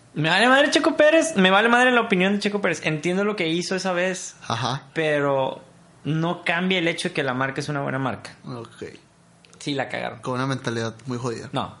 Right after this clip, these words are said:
Speaker 1: la cagó su community manager, al cual despidieron.
Speaker 2: Ok.
Speaker 1: Punto.
Speaker 2: Qué jodido.
Speaker 1: Pues lo despidieron, güey. No habla por, no son, no es la ideología de la empresa.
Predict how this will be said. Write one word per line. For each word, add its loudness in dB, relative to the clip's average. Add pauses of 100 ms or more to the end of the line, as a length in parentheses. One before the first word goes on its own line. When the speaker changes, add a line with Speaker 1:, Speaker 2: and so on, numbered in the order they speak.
(100)
Speaker 1:
la -6
cagó -2
su -4
community -2
manager, -2
al -2
cual 0
despidieron. -2 (120)
Speaker 2:
Ok. -6 (160)
Speaker 1:
Punto. -6 (480)
Speaker 2:
Qué -10
jodido. -6 (680)
Speaker 1:
Pues -6
lo -2
despidieron, 0
güey. 2 (420)
No 2
habla 0
por, 2
no 2
son, 0
no 2
es -2
la 2
ideología 2
de 2
la 2
empresa. -2